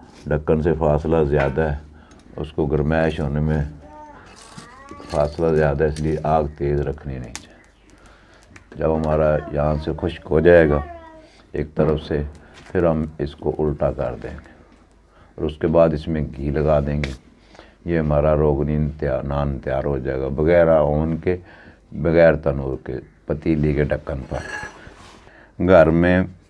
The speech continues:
बगैर ओवन के, बगैर तनूर के, घर की ज़रूरत की चीज़ों से ही रोगनी तैयार, नान तैयार घर में कर रहे हैं। ये हमारा नान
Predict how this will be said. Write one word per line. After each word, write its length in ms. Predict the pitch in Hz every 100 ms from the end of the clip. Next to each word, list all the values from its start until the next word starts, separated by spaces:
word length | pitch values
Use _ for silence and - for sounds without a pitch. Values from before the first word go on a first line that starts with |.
| -
बगैर 400 | 82 90 95 92
ओवन 360 | 90 85 82 82
के, 180 | 90 87
बगैर 360 | 82 80 82 78
तनूर 380 | 80 76 76 71 -
के, 220 | 82 82 - - - - - _ _ _ - _ _ _ _ - - - _ _ _ -
घर 320 | 69 80 71
की 200 | 71 85
ज़रूरत 460 | 78 78 80 80 71
की 80 | 80
चीज़ों 400 | 78 82 73 78 76
से 160 | 76
ही 140 | 78 80
रोगनी 400 | 76 69 71 71
तैयार, 360 | 67 - 65 67
नान 340 | 67 67 65
तैयार 300 | 65 64 60
घर 200 | 62 60
में 220 | 60 60
कर 200 | - 57
रहे 200 | - 62
हैं। 200 | 62 62 _ _ _ _ _ _ _ _ _ _ _ _ _ _ _ _ _ - - _ -
ये 120 | 87
हमारा 340 | 85 82 80 82
नान 340 | 80 82